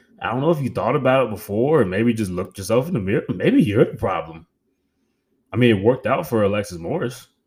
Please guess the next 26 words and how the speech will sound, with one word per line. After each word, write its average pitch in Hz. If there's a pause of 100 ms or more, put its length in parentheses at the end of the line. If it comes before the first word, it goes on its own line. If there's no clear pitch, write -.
L 82
S 82
U, 147
she, 131
she -
got 170
a -
ring 180
now. 82
Good 113
for -
her. 160 (1160)
You 127
know, 135
I'm, 202
I'm 208
not 185
saying 165
for -
all 113
transfers. 120
I'm 156
a -
transfer 160
myself 165
now. 78